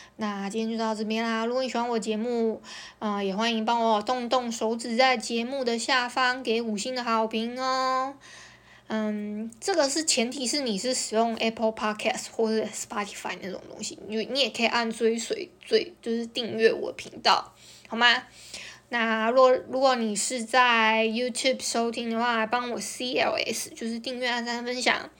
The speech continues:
那你们如果呢，行有余力的话，可以小额赞助，依恋不舍，请依依喝杯饮料哦。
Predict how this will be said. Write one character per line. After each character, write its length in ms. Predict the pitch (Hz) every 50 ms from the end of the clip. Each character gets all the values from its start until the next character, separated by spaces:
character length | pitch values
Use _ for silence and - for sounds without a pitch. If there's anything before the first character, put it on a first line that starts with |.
| - - - - - - - - - - -
那 240 | 453 466 427 - - - - - - - - - - - - _ _ _ _ _ _ _ _ _ _ _ _ _ _ -
你 220 | 285 285 277 262
们 200 | 247 247 247 247
如 320 | 240 240 233 254 269 339 339
果 260 | - 403 320 254 202
呢， 360 | 202 226 262 302 320 339 339 330
行 300 | - - - 233 240 294
有 160 | 330 294 220
余 140 | 202 202 220
力 160 | 262 294 247
的 60 | 247 226
话， 200 | 277 269 254 240
可 120 | 208 240
以 160 | 233 233 233
小 240 | 226 - - - -
额 200 | - - - -
赞 320 | - - 277 262 233 226 220
助， 220 | - 277 262 226
依 260 | 233 254 285 294 294
恋 220 | 311 311 277 247 240
不 100 | 294 247
舍， 180 | 226 - -
请 300 | - - - - - -
依 280 | - - 220 240 247 254
依 60 | 262
喝 180 | 254 262 262 262
杯 180 | 269 269 262
饮 180 | 233 170 - -
料 240 | 233 247 240 233 233
哦。 340 | 233 247 269 269 285 277